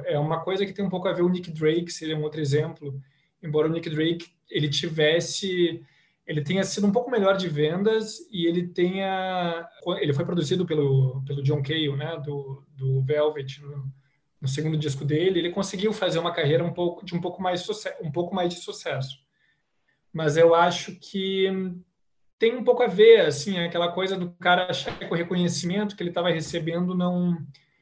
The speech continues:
não justificava tanto o esforço. E eu acho que é interessante por isso, assim, ele é um disco que ele parece um pouco descolado da época em que ele foi feito, tanto que ela voltou a gravar, acho que uns anos atrás agora. Ela fez um segundo álbum,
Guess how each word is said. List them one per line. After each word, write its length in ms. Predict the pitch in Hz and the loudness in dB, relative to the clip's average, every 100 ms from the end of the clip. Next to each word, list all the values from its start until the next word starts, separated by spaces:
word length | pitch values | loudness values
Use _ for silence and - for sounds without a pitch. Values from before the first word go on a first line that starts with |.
| _ _ _ | _ _ _
não 140 | 151 151 | -2 0
justificava 600 | 170 - 180 165 170 170 | 0 -2 -4 0 2 2
tanto 220 | 170 160 | 0 0
o 40 | 147 143 - _ - | -2 -2 -10 _ -8
esforço. 580 | 131 170 190 180 - _ _ _ _ _ - | -4 0 0 -2 -6 _ _ _ _ _ -10
E 520 | 165 156 160 160 160 | -4 0 2 4 4
eu 160 | 165 165 | 6 6
acho 180 | 180 - | 4 2
que 60 | |
é 20 | 208 | 0
interessante 400 | 208 208 226 - | 2 2 0 -4
por 160 | 277 | -4
isso, 320 | 262 269 - | -2 -2 -4
assim, 300 | 139 - 160 | -6 -4 -4
ele 160 | 147 147 | 0 0
é 20 | |
um 80 | 160 | 0
disco 300 | 170 170 190 | -2 -4 -4
que 40 | |
ele 80 | 190 | -2
parece 320 | 180 185 180 | 2 2 0
um 40 | 196 | -2
pouco 200 | 190 196 | -2 -2
descolado 640 | 180 - - 180 160 165 | -2 -2 0 4 4 4
da 120 | 180 | 2
época 160 | 175 190 | 0 0
em 40 | |
que 60 | 175 | -4
ele 80 | 175 | -2
foi 180 | 202 196 | 0 -2
feito, 460 | - 180 185 151 | 0 -2 -2 -6
tanto 260 | 143 156 156 | -6 -6 -2
que 60 | |
ela 100 | 196 | 0
voltou 320 | 180 170 - 196 | 2 0 2 0
a 40 | |
gravar, 420 | 190 151 135 151 | 2 0 2 2
acho 180 | 156 - | 0 -2
que 60 | 175 | -2
uns 140 | 143 | 0
anos 200 | 160 175 | 0 0
atrás 540 | 185 - 151 165 156 | -4 -2 0 0 -2
agora. 480 | 139 135 135 151 143 - _ _ _ | -4 -2 0 -2 -6 -12 _ _ _
Ela 200 | - 147 | -4 -2
fez 180 | 131 156 | 0 0
um 60 | 151 | -2
segundo 360 | 139 156 151 | -2 -2 0
álbum, 540 | 139 156 156 147 135 | 4 4 2 0 0